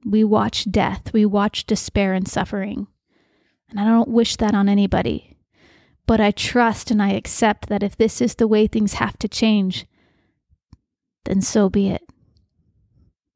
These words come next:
We can only educate to a point. And hopefully people can pivot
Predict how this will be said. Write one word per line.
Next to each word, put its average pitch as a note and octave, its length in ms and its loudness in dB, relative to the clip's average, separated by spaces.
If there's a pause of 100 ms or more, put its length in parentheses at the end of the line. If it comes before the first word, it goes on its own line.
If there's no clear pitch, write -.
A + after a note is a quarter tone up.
(480)
We A#3 100 2
can A3 160 2
only A3 260 4
educate - 720 -4 (1080)
to G#3+ 180 2
a F#3+ 60 0
point. - 500 -4 (1200)
And G#3+ 180 2
hopefully C4 420 2
people A3+ 280 0
can G3+ 200 -2
pivot G#3+ 380 -2